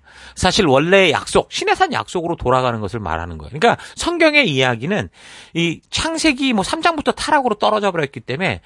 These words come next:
되돌아오라고 하는 회복의 이야기인 거죠. 그래서 그들이 돌아올 때 free from, 어, 세상, 그냥 그것만이 아니라 free to 세상. 그건 무슨 말이냐면 하나님이 주신 이 하나님 나라의 그 사명을 이루는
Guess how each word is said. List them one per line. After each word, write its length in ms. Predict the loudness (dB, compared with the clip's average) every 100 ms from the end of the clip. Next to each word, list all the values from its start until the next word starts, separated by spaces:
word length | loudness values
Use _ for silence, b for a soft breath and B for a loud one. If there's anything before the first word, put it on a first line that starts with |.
| B B -4
되돌아오라고 840 | 0 2 4 2 4 2 2 0
하는 220 | -4 -4 -8
회복의 460 | -4 0 0 0 -2
이야기인 680 | 0 0 -2 -4 -6 -6 -12
거죠. 420 | -14 -12 -14 -14 _ b b b b
그래서 200 | 4 4
그들이 260 | 4 2 2
돌아올 380 | 4 4 4 -2
때 340 | 0 0 0 B B
free 220 | 0 0
from, 480 | 0 4 4 4 -8 -8
어, 80 |
세상, 460 | -4 -2 -2 -2 -4 B B B B
그냥 160 | 2 2
그것만이 600 | 2 2 2 2 0 -2
아니라 480 | -6 -6 -4 -4 -6 B B B
free 360 | 0 2 2 2
to 160 | -2
세상. 420 | 0 0 0 -2 -6 -4
그건 140 | -2 -2
무슨 220 | -2 0
말이냐면 520 | 0 0 -2 -2 -4 B B
하나님이 480 | -2 2 2 2 -2
주신 340 | -2 -2 -4 -4
이 180 | -6 -4
하나님 420 | -2 -2 -2 0
나라의 460 | 0 2 2 0 -2
그 100 | -6
사명을 520 | -4 -2 0 0 -2
이루는 420 | -6 -6 -6